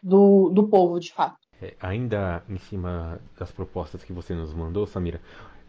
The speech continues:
Speaker 2: eu, a gente percebeu uma grande importância com o meio ambiente. E dentro desse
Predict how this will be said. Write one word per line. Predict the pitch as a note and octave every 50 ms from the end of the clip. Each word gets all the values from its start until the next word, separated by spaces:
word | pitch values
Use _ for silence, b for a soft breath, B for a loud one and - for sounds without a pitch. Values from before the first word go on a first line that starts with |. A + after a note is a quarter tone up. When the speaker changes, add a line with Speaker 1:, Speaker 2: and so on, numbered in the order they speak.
| - - _ -
Speaker 2:
eu, | A2+ G2+ G#2 A2
a | G2
gente | F2 G#2+ G#2 -
percebeu | - A2+ G2+ - - G2 F2 G2 G#2+ A#2 G2+ F#2 F#2 - _
uma | - - G2+ G2+ G2+ G2+ G2 F#2+
grande | F#2+ G#2+ A2 A2 A2+
importância | - B2+ A2 - - A2+ G#2 - A2+ G#2+
com | - - A#2+
o | A2+
meio | A2 A2 A#2 A#2+ B2
ambiente. | A#2+ B2 C3 A#2 G2+ G2+ A2 A#2+ B2 B2 B2 - - - - _ _ b b b b b b b b b
E | A2+
dentro | A2+ B2+ C#3+ D3 D3 C3+ B2+
desse | A#2+ A#2 - - A#2 G#2 F#2 E2 D#2+